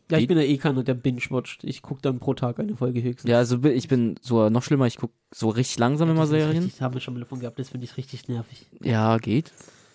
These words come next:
Speaker 2: Ich hab ja dann lange halt.
Speaker 1: Ja, aber eine Folge zu unterbrechen ist halt richtig dumm, weil, also
Speaker 2: Ja,
Speaker 1: die,
Speaker 2: das
Speaker 1: die,
Speaker 2: ist eher selten, also das
Speaker 1: die
Speaker 2: heißt
Speaker 1: Writer denken sich ja was dabei.
Speaker 2: Ja,
Speaker 1: Also eine
Speaker 2: natürlich.
Speaker 1: Folge ist das so aufgebaut, dass die irgendwie so endet, dass die auf einem Peak endet und du Bock auf die nächste Folge hast. Wenn du irgendwo mittendrin aufhörst, ist halt,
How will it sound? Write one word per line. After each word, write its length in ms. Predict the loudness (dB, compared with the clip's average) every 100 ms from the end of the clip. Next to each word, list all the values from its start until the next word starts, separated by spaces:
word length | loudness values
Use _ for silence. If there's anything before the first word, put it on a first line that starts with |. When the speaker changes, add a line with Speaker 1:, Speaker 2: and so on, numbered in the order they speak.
| _ -16 -6
Speaker 2:
Ich 80 | -4
hab 80 | 0
ja 80 | 2
dann 140 | 2
lange 260 | 2 2 2
halt. 320 | 0 -4 -14 -18 -6
Speaker 1:
Ja, 180 | -2
aber 120 | 0 0
eine 140 | -2
Folge 340 | 2 2 2
zu 120 | 0 -2
unterbrechen 480 | 0 0 -2 -2
ist 120 | -2 -2
halt 160 | -2
richtig 360 | -4 -6 -8 -2
dumm, 200 | 0 2
weil, 180 | 2 0 -8 -20 _ _ _ -4 -2
also 180 | 0
Speaker 2:
Ja, 60 | 4
Speaker 1:
die, 60 | 4
Speaker 2:
das 100 | 4
Speaker 1:
die, 60 |
Speaker 2:
ist 80 | 4
eher 220 | 6 4 6
selten, 320 | 4 4 2
also 120 | 0
das 60 | 4
Speaker 1:
die 40 | 6
Speaker 2:
heißt 100 | 6
Speaker 1:
Writer 340 | 4 2 0
denken 340 | 0 0 -2
sich 120 | 0 0
ja 100 | 0
was 160 | 0
dabei. 320 | -2 0 2 2
Speaker 2:
Ja, 100 | 0
Speaker 1:
Also 60 | 2
eine 100 | 2
Speaker 2:
natürlich. 280 | 2 2 6
Speaker 1:
Folge 260 | 4 4
ist 120 | 2 0
das 100 | 2
so 100 | 2
aufgebaut, 720 | 2 2 0 4 4 4 2
dass 180 | -2 -2
die 120 | 0
irgendwie 220 | 2 0
so 240 | 2 2 2
endet, 580 | 0 0 2 0 0
dass 200 | -4 -2
die 120 | -2 -2
auf 140 | 0
einem 120 | -4
Peak 360 | -2 0 0 0
endet 280 | -2 -2 -2
und 40 |
du 60 | 0
Bock 220 | 0 -2
auf 100 | -4
die 60 |
nächste 260 | -4 -4 -2
Folge 280 | 0 2 2
hast. 120 | 0
Wenn 100 | 0
du 80 | 0
irgendwo 320 | 0 2 0
mittendrin 480 | 0 -4 -4 -2 0
aufhörst, 540 | 0 0 0 0 -2
ist 100 | -2
halt, 220 | -2 -4